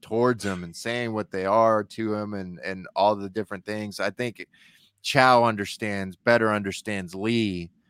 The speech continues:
by the end of that episode and, and why he would, uh, wanna go back for him. I mean, and, and it could be just a self-preservation thing,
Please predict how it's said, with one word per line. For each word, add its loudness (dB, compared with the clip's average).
by 2
the -2
end -4
of -6
that 0
episode -4
and, -10
and -10
why 8
he -4
would, -2
uh, -4
wanna 0
go 0
back -2
for -6
him. -6
I 2
mean, 0
and, -4
and -8
it -2
could -2
be 0
just -8
a -14
self-preservation -2
thing, -6